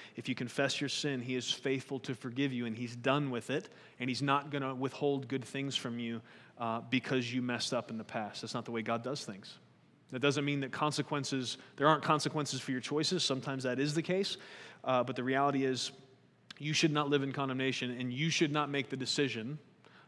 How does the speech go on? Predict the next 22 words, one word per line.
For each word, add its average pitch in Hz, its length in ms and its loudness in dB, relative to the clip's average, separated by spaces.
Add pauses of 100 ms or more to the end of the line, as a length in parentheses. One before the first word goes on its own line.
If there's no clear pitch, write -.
that 127 360 6 (320)
I'm, 135 300 2
well, 131 320 0 (120)
there's 139 180 0
no 143 140 2
way 127 440 2 (440)
God 127 280 0
would 127 120 -2
ever 127 180 2
let 127 180 0
me 127 120 -2
have 120 240 0 (220)
a, 127 60 -6 (320)
a 123 40 -4
good, 123 240 -2
godly 117 300 0
spouse 120 380 0
because 117 260 -6
of 113 80 -4
what 110 140 -4
I've 110 160 -4
done. 104 220 -4